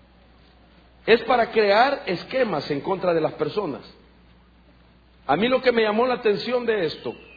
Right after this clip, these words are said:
la Biblia de las Américas utiliza el término bifurcación. Cuando se habla de una encrucijada, usa el término bifurcación. Cuando se habla de esos dos caminos, mire, se paró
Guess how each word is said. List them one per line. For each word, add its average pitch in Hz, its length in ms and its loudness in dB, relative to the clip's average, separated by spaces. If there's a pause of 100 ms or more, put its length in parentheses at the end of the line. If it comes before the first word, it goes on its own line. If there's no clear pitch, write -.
(520)
la 151 120 4
Biblia 240 240 2
de 233 80 6
las 220 120 2
Américas 247 600 2
utiliza 208 480 0
el 202 80 0
término 220 520 0
bifurcación. 202 1300 -2 (560)
Cuando 202 300 4
se 202 180 2
habla 269 640 4 (380)
de 190 440 4
una 254 300 2
encrucijada, 240 960 -2 (1700)
usa 247 260 2
el 214 160 0
término 254 600 4 (100)
bifurcación. 208 1040 0 (500)
Cuando 170 240 0
se 208 140 0
habla 247 300 4
de 240 80 6
esos 233 320 0
dos 247 280 4
caminos, 233 520 -2
mire, 254 260 2
se 208 140 -2
paró 220 480 4